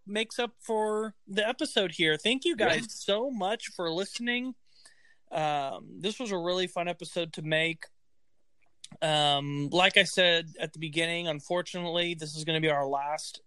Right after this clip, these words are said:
Speaker 1: episode to pair with cover songs, but don't worry. We've got some official content, including something that we're gonna do starting this week. Um, when we do our sign off, we're actually gonna keep recording and do a little bit of an,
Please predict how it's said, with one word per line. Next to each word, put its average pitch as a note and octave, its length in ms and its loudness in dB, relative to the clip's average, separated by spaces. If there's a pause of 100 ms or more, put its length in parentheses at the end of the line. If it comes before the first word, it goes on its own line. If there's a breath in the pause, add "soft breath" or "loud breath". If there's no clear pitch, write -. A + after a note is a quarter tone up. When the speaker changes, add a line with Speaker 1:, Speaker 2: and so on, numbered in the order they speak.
Speaker 1:
episode D#3 580 0 (100)
to D3+ 140 -4
pair D#3+ 340 0
with C#3 220 -8
cover G3 320 0
songs, F#3+ 400 -2
but D3+ 160 -4
don't E3 240 0
worry. F#3 500 2 (560 loud breath)
We've C#3+ 200 0
got D#3 300 4
some D3 480 0
official F3 480 0
content, F3 420 0
including E3 680 0
something F3 460 -2
that D#3+ 140 0
we're E3+ 100 -6
gonna G3 180 0
do C#3+ 460 0
starting C#3+ 420 0
this - 300 -2
week. C#3+ 380 -6 (640 soft breath)
Um, - 840 -2
when E3+ 180 -2
we G3 160 0
do G3+ 200 2
our D#3 120 2
sign A#3 320 0
off, D#3 240 0
we're F#3 120 2
actually E3+ 220 -6
gonna C#3 140 -4
keep - 320 -4
recording E3 460 0
and C#3+ 80 -2
do C#3+ 200 2
a C#3+ 40 2
little D#3+ 300 2
bit D3 180 4
of C3+ 120 -4
an, - 160 -10